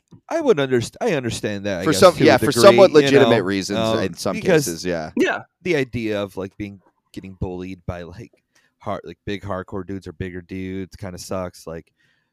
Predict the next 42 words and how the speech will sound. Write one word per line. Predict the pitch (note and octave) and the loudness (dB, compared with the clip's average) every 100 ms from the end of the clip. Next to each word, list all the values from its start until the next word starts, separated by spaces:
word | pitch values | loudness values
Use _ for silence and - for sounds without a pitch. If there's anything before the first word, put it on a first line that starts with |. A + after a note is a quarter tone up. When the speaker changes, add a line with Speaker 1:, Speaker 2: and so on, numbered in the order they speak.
| _ | _
Speaker 1:
a | - | -10
hardcore | A2+ C#3+ - C3+ A2 | 0 0 2 0 2
brings, | A#2 A#2 A2+ G2+ | 0 -2 -6 -14
uh, | - F#2 F#2+ F2+ - _ | -10 -6 -4 -6 -8 _
inherently | G2 G2 G2 D#2+ F2+ | -14 -10 -10 -10 -8
a, | F2+ E2+ - | -6 -6 -8
a, | F2+ F#2 - - | -10 -12 -12 -12
a, | E2 D2+ - | -12 -14 -14
a | F#2+ | -12
more | G2+ A2+ A2+ | -2 0 0
aggressive | A2 G#2+ A2+ C#3 G#2 | 0 0 0 -2 -4
moshing | G2 E2+ F2+ A#2 A#2 A#2 A2+ - | -6 -10 -8 -8 -8 -10 -14 -8
too. | G#2 G2+ A#2+ B2+ _ | -6 -2 -4 -6 _
<laughs> | G#2 | -10
Like, | C#3+ C3+ | -8 -8
Speaker 3:
Yeah. | - E3 D3+ - A#2 - | -4 -2 -2 -4 -14 -4
Speaker 1:
the | B2+ | -2
show | A#2 G#3 F#3 | 6 8 8
the | D3 C3+ | 6 4
other | A#2 | 2
day | G2+ G#2+ G#2 | -2 -2 -2
with | G2+ F#2+ | -2 -4
Undeath, | D#2+ F#2+ F2+ F2+ - | -6 -8 -6 -6 -8
'cause, | F#2 E2+ | -14 -10
uh, | E2+ E2+ | -8 -8
the | E2+ | -8
band | G2 F2+ | -10 -10
Stab | - F2 F2+ F2+ F2 _ | -12 -8 -6 -6 -8 _
played, | G#2+ F#2+ F2+ F2+ F2 | -6 -4 -6 -8 -10
um, | D#2+ E2 D#2+ - _ _ - | -14 -16 -16 -18 _ _ -8
a | |
couple | B2+ F#2 | -6 -4
other | F#2 F2 | -6 -6
bands, | F#2 F2 F2+ | -10 -10 -12
and | F2+ | -12
it, | F#2 - | -12 -10
it, | - B2 - _ _ _ _ _ - | -6 -4 -6 _ _ _ _ _ -2
it | C#3 D#3+ | 6 10
is | E3+ C3 | 8 8
wild | A#2 A#2+ A#2+ A#2 A2+ G2 | 2 2 4 4 2 0
how, | F#2+ G#2+ G2+ G2 | -4 -2 0 0
um, | F#2 F2+ E2+ | -2 -8 -14